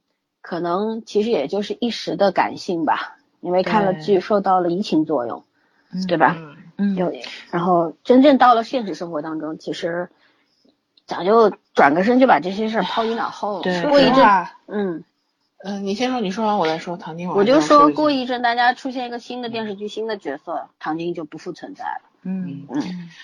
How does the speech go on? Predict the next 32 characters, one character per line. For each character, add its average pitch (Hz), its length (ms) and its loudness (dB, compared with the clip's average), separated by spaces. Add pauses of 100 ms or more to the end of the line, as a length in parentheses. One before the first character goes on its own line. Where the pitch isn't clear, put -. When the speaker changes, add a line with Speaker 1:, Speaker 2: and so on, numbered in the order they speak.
(200)
Speaker 3:
应 254 140 -2
该 285 140 2
是 277 140 0
说 233 160 4
袁 170 240 6
泉 165 300 -6
这 190 140 -8
个 160 160 -4
表 139 260 -4
演 165 240 -6
给 127 120 -10
唐 131 200 -12
晶 143 160 -8
赋 - 160 -6
予 110 80 0
了 101 100 -6
更， 151 240 -6 (200)
更 156 360 0
Speaker 2:
对， 156 120 -8
Speaker 3:
大 147 200 6
的 202 140 6
光 180 140 8
环 208 100 6
角 - 0 -
色。 - 0 -
Speaker 2:
加 202 100 6
分， 202 120 2
确 196 260 2
实 170 200 0
是， 139 400 -4
对， 170 260 -4
对。 160 180 -6